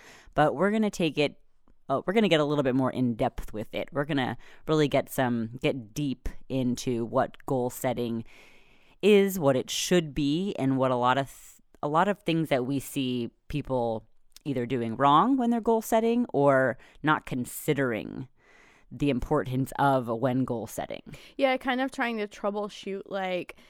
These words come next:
Speaker 2: here's what not to do when you're setting a new goal for yourself. And,
Speaker 1: Mm-hmm.
Speaker 2: and this is the perfect time of year, right? 'Cause everybody kind of just, you know, they get stressed out. They end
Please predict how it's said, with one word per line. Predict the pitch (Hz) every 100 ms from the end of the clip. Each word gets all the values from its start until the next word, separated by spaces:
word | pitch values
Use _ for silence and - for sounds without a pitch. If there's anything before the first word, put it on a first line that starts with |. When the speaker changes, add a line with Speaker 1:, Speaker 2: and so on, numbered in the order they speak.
| _ _ _ _ _
Speaker 2:
here's | - 302 302
what | 220 226 -
not | 196 202 - -
to | 202
do | 196 190 180 185 - _ _ -
when | 214 214 202 202 202
you're | 196 190 175 170 180
setting | - 190 175
a |
new | 175 175
goal | - 156 147
for | - -
yourself. | - - - - - -
And, | 226 254
Speaker 1:
Mm-hmm. | - 233
Speaker 2:
and | 247 240 - -
this | 254 -
is | 269
the | 254
perfect | - 214 214 156
time | 226 214
of | 202
year, | 190 175
right? | 175 -
'Cause | 208 -
everybody | 208 214 214 202 190 190
kind | 190 180
of | 180 170
just, | - 170 180 - - _ _ -
you | 180
know, | 160
they | 170
get | - -
stressed | - - 165 - 226
out. | 226 220 214 -
They | 196 190
end | 185 180 185